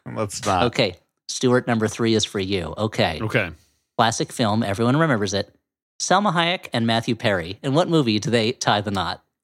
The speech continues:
Speaker 3: Fools Rush In.
Speaker 2: You know it, Fools <laughs> Rush In.
Speaker 1: <laughs>
Speaker 2: Fools Rush In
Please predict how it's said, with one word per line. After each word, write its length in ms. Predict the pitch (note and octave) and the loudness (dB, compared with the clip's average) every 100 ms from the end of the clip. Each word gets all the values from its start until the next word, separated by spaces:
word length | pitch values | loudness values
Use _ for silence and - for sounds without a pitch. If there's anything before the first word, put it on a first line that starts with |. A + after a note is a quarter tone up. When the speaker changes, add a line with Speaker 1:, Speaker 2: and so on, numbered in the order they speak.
| _ _ _ | _ _ _
Speaker 3:
Fools 300 | E3 D#3 D3+ B2+ | 6 8 6 4
Rush 300 | D3+ C3+ - | 4 4 2
In. 360 | C#3+ G#2 F2 - - | 0 -2 -6 -12 0
Speaker 2:
You 160 | B2+ | 4
know 240 | D3+ F3+ E3+ | 6 6 4
it, 120 | E3 | 0
Fools 360 | - D3+ D#3+ - - | -2 -4 -4 -4 -8
<laughs> 140 | - | 0
Rush 200 | E4 - | 0 6
In. 140 | - F3 | 6 8
Speaker 1:
<laughs> 260 | B3+ G3+ | 8 6
Speaker 2:
Fools 240 | G3+ G#3 G3+ | 4 4 6
Rush 260 | G3+ - | 4 4
In 240 | G3 F3+ | 4 4